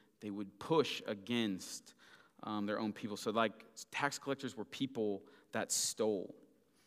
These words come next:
And so a lot of times it's like they were just better off ignored. And Jesus looks over and sees him,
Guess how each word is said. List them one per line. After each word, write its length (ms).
And 80
so 120
a 20
lot 200
of 80
times 260
it's 140
like 160
they 100
were 80
just 260
better 300
off 300
ignored. 600
And 160
Jesus 920
looks 300
over 420
and 180
sees 500
him, 400